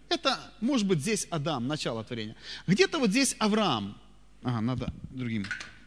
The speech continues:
Где-то вот там Авраам находится. Вот здесь, образно говоря.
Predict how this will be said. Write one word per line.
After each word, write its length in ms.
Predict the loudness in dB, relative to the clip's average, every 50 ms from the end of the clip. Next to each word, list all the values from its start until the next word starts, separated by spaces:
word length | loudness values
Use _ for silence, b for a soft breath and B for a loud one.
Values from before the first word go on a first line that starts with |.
| B B B B B B B B B B B
Где-то 420 | 2 4 8 8 8 6 6 2
вот 160 | 2 2 2 4
там 220 | 4 4 4 4
Авраам 560 | 4 4 6 6 6 6 6 4 2 0 -6 -10 -16 -16 -4 -2
находится. 600 | -2 0 4 4 4 4 4 0 -2 -4 -4 -6 -14 -20 -20 -20 -20 -12 -10 2 2 2 2 2 -10 -20 -20 -20 -20 -20 -20 -20 -20 -20 -20 -20 -20 -20 -20 -20 -10 0
Вот 180 | 2 2 2
здесь, 320 | 4 4 4 4 4 2 -2 -2
образно 380 | -2 0 0 0 -2 -2 -4
говоря. 180 | -4 -4 -6